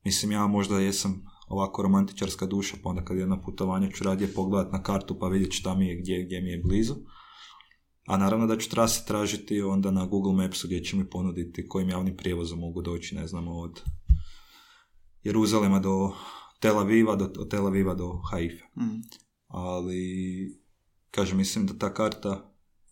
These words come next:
Speaker 1: je vrlo važna i u nastavi geografije, a kasnije i u samoj osobi za nekakvu prostornu logiku, da kada te pitaju gdje je Sljeme, da ti ne kažeš da je Sljeme na istoku.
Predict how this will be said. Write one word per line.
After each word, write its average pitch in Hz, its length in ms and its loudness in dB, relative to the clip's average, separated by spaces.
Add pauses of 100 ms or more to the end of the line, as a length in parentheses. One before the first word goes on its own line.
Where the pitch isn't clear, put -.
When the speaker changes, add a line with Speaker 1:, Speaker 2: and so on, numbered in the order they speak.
(140)
Speaker 1:
je 98 140 0
vrlo 98 260 2
važna 95 440 0
i 104 100 4
u 120 80 4
nastavi 117 420 2
geografije, 120 760 -2
a 98 100 -8
kasnije 101 440 0
i 95 60 4
u 95 80 0
samoj 104 380 2
osobi 101 280 0
za 98 80 2
nekakvu 98 340 0
prostornu 98 500 0
logiku, 92 400 -2
da 90 200 -8
kada 87 300 -6
te - 140 -10
pitaju 98 340 0
gdje 98 140 0
je 98 80 2
Sljeme, 101 360 0
da 95 100 0
ti 101 160 -4
ne 95 160 2
kažeš 92 260 -4
da 92 100 -6
je 87 60 -6
Sljeme 90 300 -8
na 92 120 -10
istoku. - 360 -18